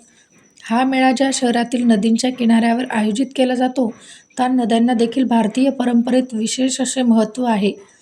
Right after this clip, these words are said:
यंदाचा कुंभमेळा हा अनेक अर्थांनी खास आहे, कारण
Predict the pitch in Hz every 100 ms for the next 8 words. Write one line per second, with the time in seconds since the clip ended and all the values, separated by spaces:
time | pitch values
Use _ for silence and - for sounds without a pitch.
0 | - _ 226 214 214 214 254 254 247 254
1 | 247 247 233 240 - _ _ - 233 233
2 | 269 254 233 240 240 269 - 220 233 220
3 | 233 226 220 208 226